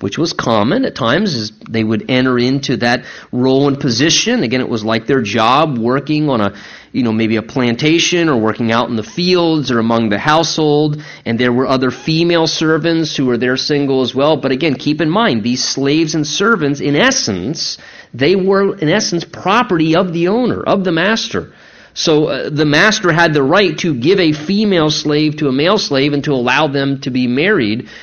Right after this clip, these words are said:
in a sense, under his authority within that environment. So he says, if you enter in single, but then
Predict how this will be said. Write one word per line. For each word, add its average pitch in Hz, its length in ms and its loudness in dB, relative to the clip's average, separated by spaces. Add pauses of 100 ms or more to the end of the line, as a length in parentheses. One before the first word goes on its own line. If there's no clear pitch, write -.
(340)
in 156 100 2
a 156 60 2
sense, 156 360 0
under 170 320 2
his 147 280 2
authority 156 640 2
within 147 400 0
that 143 160 2
environment. 147 560 2
So 160 200 0
he 156 100 2
says, 151 340 0 (140)
if 175 200 0
you 160 200 2
enter 190 280 4
in 170 120 2
single, 208 480 2
but 151 160 -2
then 165 280 2